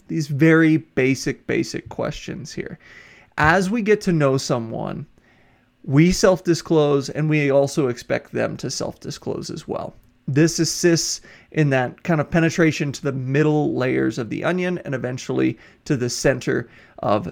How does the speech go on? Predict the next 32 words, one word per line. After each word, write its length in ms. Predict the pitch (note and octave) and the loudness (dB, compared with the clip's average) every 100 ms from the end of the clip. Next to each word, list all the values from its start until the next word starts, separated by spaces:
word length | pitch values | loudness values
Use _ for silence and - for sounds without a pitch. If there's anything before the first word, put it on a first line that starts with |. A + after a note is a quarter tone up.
| - | -4
the 220 | D3 E3 | 2 4
onion. 400 | A3+ E3 - D#3 | 4 0 -4 -8
But 100 | - | -10
for 220 | - G#3 G#3 | -2 2 4
a 20 | |
relationship 720 | E3+ F3 A3+ - A#3 A3+ A3 | 4 2 2 0 -4 -4 -2
to 80 | D#3+ | -2
develop, 580 | C#3 B2+ F3+ D3 C3 - - - _ _ | -2 2 2 4 0 -4 -20 -20 _ _
each 220 | G#3+ A3+ - | -4 -4 -2
party 300 | A3 G3 D#3 | 2 4 4
has 300 | E3+ D#3+ - | 2 0 -2
to 120 | D3+ | -6
self-disclose. 880 | - C3 - B2+ - C#3+ A#2+ - - - - - _ _ - | 0 -2 -2 -10 -4 -2 -2 -4 -12 -20 -20 -20 _ _ -2
If 120 | D#3 | 2
the 80 | E3+ | 4
questions 540 | A3+ A3 - G#3+ E3 | 4 2 2 0 2
are 40 | |
very 300 | D3 D#3+ C#3+ | 4 6 6
one-sided 840 | C3 A#2+ B2+ B2 - A2 G2 C2 - | 4 0 -4 -4 -2 -2 -2 -6 -6
and 100 | - | -4
you 100 | D3 | 2
have 140 | D#3+ D3 | 2 2
one 200 | G#3 F#3 | 0 0
person 380 | F#3+ E3+ D#3 | 0 0 -4
asking 500 | - C3+ - D#3+ B2+ - - | -4 -6 -4 -4 -4 -8 0
all 280 | A#2 C3 | 2 2
of 120 | C#3 C3+ | 0 -2
the 100 | B2 | -8
questions, 640 | - C3+ - F3+ F#3 - _ - _ _ _ _ _ _ | -2 -4 -2 -4 -4 -8 _ -20 _ _ _ _ _ _
that 400 | C#3+ B2+ C3 G3+ | -8 2 6 6
other 240 | G3 G#3 G#3 | 6 4 2
person 640 | - F#3 F3 G#3 G#3+ G3+ | 2 2 2 -2 -4 -8